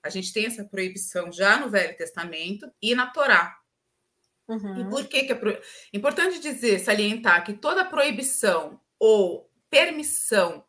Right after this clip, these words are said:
Speaker 1: de qualquer coisa dentro do Islã, ele tem a ver com a saudabilidade do produto, com a saudabilidade do alimento. Então, por exemplo, eu acho que o Marcos até citou que, por exemplo, bebida alcoólica é haram, é proibido, é ilícito.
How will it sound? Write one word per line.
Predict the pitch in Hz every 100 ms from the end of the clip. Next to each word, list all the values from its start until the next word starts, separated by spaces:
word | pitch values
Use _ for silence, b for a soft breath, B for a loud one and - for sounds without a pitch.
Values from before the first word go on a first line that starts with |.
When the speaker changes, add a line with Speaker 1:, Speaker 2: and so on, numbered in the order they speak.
| _ _ _
Speaker 1:
de | 190
qualquer | 202 247 277 320 320
coisa | 262 202 196
dentro | 220 311 233
do | 202
Islã, | 185 - 196 202 214 202
ele | 202
tem | 214 214
a |
ver | 220
com | 233
a | 208
saudabilidade | - 311 359 330 240 262 208 202 214 240
do | 269
produto, | - 359 262 - - _ _
com | -
a | 180
saudabilidade | - 262 370 359 320 185 208 202 202 180 196
do | 202 208
alimento. | 220 269 160 - - b b -
Então, | 190 220
por | 214 220
exemplo, | 254 214 175 170 156 - -
eu | 180
acho | 185 202 -
que | 208
o |
Marcos | 202 208 -
até | 214 226
citou | 233 311 - 220 226
que, | - 262
por | 220
exemplo, | 208 214 196
bebida | 208 208 214
alcoólica | 208 - 202 214 - -
é | 196 202 208 -
haram, | 226 220 175 -
é | 175 - _
proibido, | 190 202 208 190
é | 156
ilícito. | 185 202 202 - -